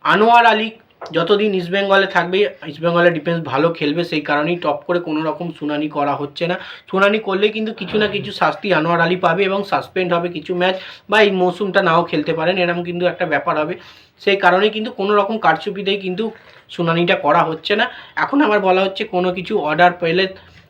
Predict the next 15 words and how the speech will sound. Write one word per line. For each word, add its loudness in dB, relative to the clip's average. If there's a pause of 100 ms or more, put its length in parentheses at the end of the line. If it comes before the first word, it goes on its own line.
(120)
এলে 0
তারপরে 2
কিন্তু -4 (240)
আনোয়ার 0
আলীর 0
শুনানিটা 0
হবে। -4 (580)
তো 2
দেখা 2
যাক 4
আনোয়ার -2
আলীর 0
শুনানি -2
কবে 0
হয় 4